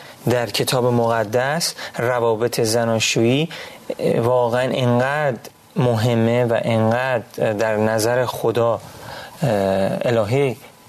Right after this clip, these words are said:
هست که خدا میگه وقتی یک زن و مرد ازدواج می‌کنن، دیگه در نظر خدا یکی هن.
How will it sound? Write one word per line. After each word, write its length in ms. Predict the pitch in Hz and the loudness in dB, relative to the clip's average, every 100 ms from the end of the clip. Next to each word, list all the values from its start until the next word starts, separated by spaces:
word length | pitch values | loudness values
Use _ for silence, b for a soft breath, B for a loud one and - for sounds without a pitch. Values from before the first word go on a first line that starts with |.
| - | -8
هست 560 | 156 113 113 127 - - | -4 -2 -2 -2 -4 -6
که 260 | - 113 110 B B B | -2 -2 -2 B B B
خدا 340 | - 123 127 | -2 0 2
میگه 260 | 135 123 131 | 2 2 0
وقتی 240 | 123 135 | 0 0
یک 220 | 117 110 | 0 0
زن 200 | 110 117 | 0 0
و 60 | 113 | 0
مرد 400 | 113 113 107 - | 0 -2 -2 -2
ازدواج 520 | 113 104 107 110 104 | 0 0 0 0 0
می‌کنن، 640 | 107 104 - 113 127 147 | 0 -2 -2 0 2 2
دیگه 200 | 120 117 | 2 2
در 180 | 120 113 | 2 2
نظر 460 | 110 110 107 110 107 | 2 2 2 0 0
خدا 460 | - 110 110 127 | 0 0 2 2
یکی 420 | 131 139 147 - 98 | 2 0 -2 -2 -2
هن. 160 | 135 | -4